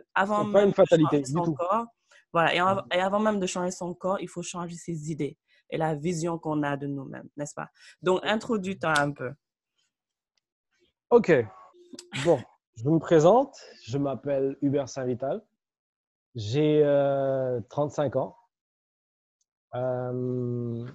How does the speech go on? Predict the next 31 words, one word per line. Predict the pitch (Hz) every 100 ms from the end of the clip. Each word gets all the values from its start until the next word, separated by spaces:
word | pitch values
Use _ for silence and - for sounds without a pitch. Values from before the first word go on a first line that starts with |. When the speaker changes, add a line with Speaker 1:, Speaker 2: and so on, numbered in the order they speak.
| 151
Speaker 2:
je | 123
suis, | 151 - 185 185 175
euh, | 156 147 143 139 120 _ 110
j'ai | 120 170
suivi | - 180 202
un | 175
cursus | - 156 - 151
scolaire | - 170 165 151
assez | 143 - 160 -
atypique | 139 120 139 139 117
puisque, | - - 147 147 139 123 - _ _ _ _ _ _ _ _ _ _ _
comment | 113 123
dire, | 117 123 110 _ _ _ _ _ _ _ _ _ _ _ _ _ _ -
j'ai | 107 143
étudié, | 143 - 139 127 165 165
euh, | 160 143 139 135 135
d'abord | 135 139 151 131
à, | 131 123 123 120 120 123
au | -
Mariste, | 139 135 170 - 117
au |
Conseil | 117 -
de | 127
Marie | 123 120
de |
Anne. | 127 135 147 160 - _
Ensuite, | 120 - 139
je | 120
suis | 131
passé | 143 123 135
totalement, | - 127 143 143 143 143 139 139 127